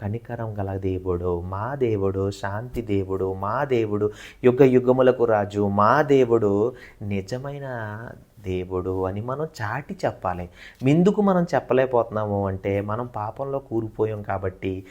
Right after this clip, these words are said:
మన దేవుణ్ణి ఘనపరచలేకపోతున్నాం, మన దేవుణ్ణి స్తుతించలేకపోతున్నాం,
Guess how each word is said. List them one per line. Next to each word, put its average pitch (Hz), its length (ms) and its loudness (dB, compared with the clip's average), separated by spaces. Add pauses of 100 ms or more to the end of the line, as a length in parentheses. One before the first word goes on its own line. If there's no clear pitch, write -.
(240)
మన 113 160 -6
దేవుణ్ణి 127 500 -2
ఘనపరచలేకపోతున్నాం, 95 1080 -8
మన 113 160 -6
దేవుణ్ణి 123 400 -4
స్తుతించలేకపోతున్నాం, 117 920 -2